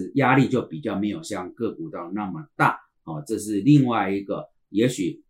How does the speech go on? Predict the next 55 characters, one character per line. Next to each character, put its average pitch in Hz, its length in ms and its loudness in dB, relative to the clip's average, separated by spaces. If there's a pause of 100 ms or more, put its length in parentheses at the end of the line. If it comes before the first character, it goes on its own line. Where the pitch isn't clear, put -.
(180)
进 165 280 6
阶 135 240 4
版 - 320 -4
的 82 160 -8
存 - 240 -8
股 - 140 -6
票， 95 340 -8
我 - 80 -12
们 170 180 -16
定 110 160 0
义 101 120 -4
它 95 180 -8
是 95 200 -10
纯 87 420 -12
指 151 180 -12
数 117 360 -4 (200)
会 113 120 2
比 - 160 -8
较 82 200 -10
理 90 180 -6
想 147 300 -8
一 - 60 -8
些， 101 400 -6 (120)
哦， 156 180 -12
做 127 180 4
一 123 80 0
些 120 160 -2
比 151 240 -8
较， 113 260 -4 (120)
也 87 120 -14
提 90 160 -14
供 110 200 -6
给 80 100 -10
各 98 140 -10
位 92 140 -8
参 135 300 -2
考。 - 160 -6 (320)
再 233 180 6
往 117 220 6
下 160 220 4
是 143 180 0
想 87 320 -4
当 151 300 2
存 143 380 -2
股 165 200 -2
族 90 240 -10
的 90 220 -6 (100)
几 80 220 -12
个 92 140 -10
基 131 160 0
本 151 260 -6
功 113 240 -4
课。 - 300 -6 (320)
那 165 120 2
么 156 360 6